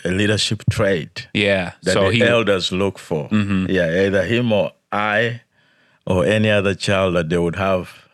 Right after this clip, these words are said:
Speaker 1: <laughs>
Speaker 2: Okay, so it wasn't necessarily, like, inherited leadership. It was still, it was picked
Speaker 1: It
Speaker 2: by,
Speaker 1: was
Speaker 2: by
Speaker 1: familiar,
Speaker 2: elders.
Speaker 1: yeah, it was
Speaker 2: Yeah.
Speaker 1: in the family, but yes. It would be picked by a council of eight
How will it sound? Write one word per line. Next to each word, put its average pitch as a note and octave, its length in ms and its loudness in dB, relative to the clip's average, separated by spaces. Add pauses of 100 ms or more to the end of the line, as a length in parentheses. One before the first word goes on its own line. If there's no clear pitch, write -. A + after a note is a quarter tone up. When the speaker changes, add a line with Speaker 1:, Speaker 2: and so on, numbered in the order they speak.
(300)
Speaker 1:
<laughs> C3+ 80 2 (460)
Speaker 2:
Okay, A#2 420 2
so A2+ 220 0
it A#2 40 0
wasn't A2 320 0
necessarily, G2+ 680 0
like, F#2+ 400 -2 (360)
inherited G2 1000 0
leadership. G2 680 0
It F2+ 100 -2
was F#2+ 140 -4
still, G2 360 0
it G2+ 100 -2
was F#2+ 140 -2
picked - 340 -6
Speaker 1:
It G2+ 40 0
Speaker 2:
by, G#2+ 140 2
Speaker 1:
was A#2 120 0
Speaker 2:
by - 160 2
Speaker 1:
familiar, C3+ 200 4 (180)
Speaker 2:
elders. A#2+ 100 4
Speaker 1:
yeah, B2+ 180 4
it A#2 100 2
was A#2+ 160 2
Speaker 2:
Yeah. G#2 140 2
Speaker 1:
in A2 80 0
the G#2+ 100 2
family, A2+ 560 0
but F#2 240 0
yes. G2 540 -2 (1300)
It A2+ 120 0
would A2 160 2
be G#2 120 0
picked G#2+ 340 -2
by F#2+ 180 2
a F2 60 0
council G#2+ 500 -4
of E2+ 220 -4
eight G2 280 0